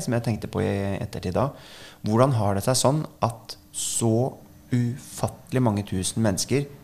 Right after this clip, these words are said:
sitter hjemme og ser på T V på morgenen? For dette er jo et program som sendes fra sju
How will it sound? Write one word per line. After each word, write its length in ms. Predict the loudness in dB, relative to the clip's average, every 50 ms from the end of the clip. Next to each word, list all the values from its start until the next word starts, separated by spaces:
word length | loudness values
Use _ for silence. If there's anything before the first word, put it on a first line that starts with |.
| -20 -12 -8
sitter 540 | -6 -4 -4 -4 -6 -6 -4 -2 0 2 2
hjemme 220 | 2 2 0 0 0 -2
og 80 | -2 -2
ser 220 | -2 -2 -4 -4 -4
på 80 | -8 -10 -8
T 140 | -4 -4 -2
V 200 | -2 -2 -2 -2 -2
på 100 | 0 2
morgenen? 260 | 2 2 2 2 0 -2 -6 -12 -20 -20 -20 -20 -12 -4
For 120 | 0 0
dette 140 | 2 4 4
er 60 | 2
jo 60 | 2
et 60 | 2 2
program 280 | 4 4 4 4 4 2
som 120 | 0 0
sendes 400 | 0 2 2 2 2 2 0 0 0
fra 120 | 0 2 2
sju 420 | 0 0 -2 -2 -2 0 0 -2